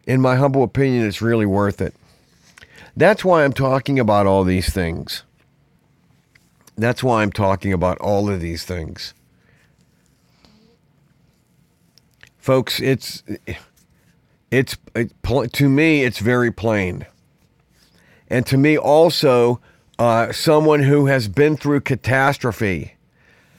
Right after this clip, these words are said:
Because when my daughter was sick, again, we did eight and a half years of I C U level care in our home, my wife and myself,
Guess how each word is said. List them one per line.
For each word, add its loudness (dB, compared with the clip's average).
Because 0
when 2
my 2
daughter 4
was 0
sick, 0
again, 0
we 2
did 2
eight 2
and -4
a 0
half 0
years 0
of 0
I 2
C -2
U 2
level 2
care 0
in 0
our 2
home, 0
my 0
wife 0
and -2
myself, -2